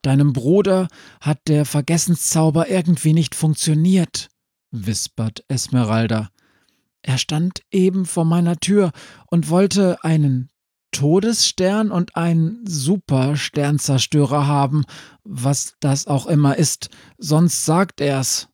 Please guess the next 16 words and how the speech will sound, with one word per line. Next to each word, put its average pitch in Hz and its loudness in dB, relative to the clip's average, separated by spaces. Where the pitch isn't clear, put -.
hat - -6
er 131 0
gemeint.“ 131 2
Sami 101 2
mischt 104 -4
sich 127 -4
ein. 110 0
„Sorry, 143 0
dass 131 -2
ich 131 -2
mich 143 2
direkt 147 -4
in 147 0
eure 143 0
Köpfe - -2
einschalte“ 139 0